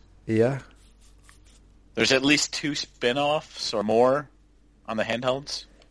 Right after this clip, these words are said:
Speaker 1: Uh, yeah, so there was actually multiple spin-offs. So there were, there was
Speaker 2: Yeah.
Speaker 1: this, the spin-offs where they're, like, a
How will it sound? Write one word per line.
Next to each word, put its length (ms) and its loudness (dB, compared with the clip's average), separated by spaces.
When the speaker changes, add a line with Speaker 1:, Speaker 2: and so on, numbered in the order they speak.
Speaker 1:
Uh, 400 8
yeah, 300 2
so 280 6
there 120 4
was 200 0
actually 320 0
multiple 420 -2
spin-offs. 380 -10
So 140 -2
there 180 2
were, 420 -2
there 180 -2
was 140 -4
Speaker 2:
Yeah. 100 0
Speaker 1:
this, 180 -8
the 180 -6
spin-offs 920 -2
where 260 -2
they're, 160 0
like, 200 0
a 120 -4